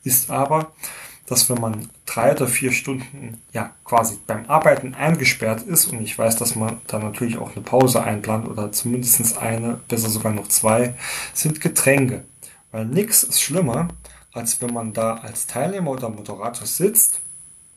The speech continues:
und hat nicht mal ein Glas Wasser oder in den frühen Morgenstunden oder früheren Tag oder auch am Nachmittag eine Tasse Kaffee oder Tee. Also es gehört eigentlich zum eins,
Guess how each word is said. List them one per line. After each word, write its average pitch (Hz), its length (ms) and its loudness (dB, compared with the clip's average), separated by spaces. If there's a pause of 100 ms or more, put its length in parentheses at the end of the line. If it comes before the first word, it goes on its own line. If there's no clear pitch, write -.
(720)
und 135 200 -2
hat 117 200 -4
nicht 127 200 -4
mal 113 140 -4
ein 110 80 -6
Glas - 320 -4
Wasser 156 560 4
oder 107 300 -2
in 113 100 -6
den - 160 -12
frühen 107 280 0
Morgenstunden 117 760 0
oder - 220 -10 (420)
früheren 127 360 4
Tag 107 160 0
oder - 120 -4
auch 95 100 -6
am 98 120 -8
Nachmittag 120 500 4 (600)
eine 98 600 -10 (300)
Tasse 101 260 -6
Kaffee 135 500 0 (320)
oder 110 300 -8
Tee. 180 500 6 (480)
Also 123 500 -2 (960)
es - 120 -12
gehört 139 380 0
eigentlich 156 240 -4
zum 127 260 0
eins, 147 400 4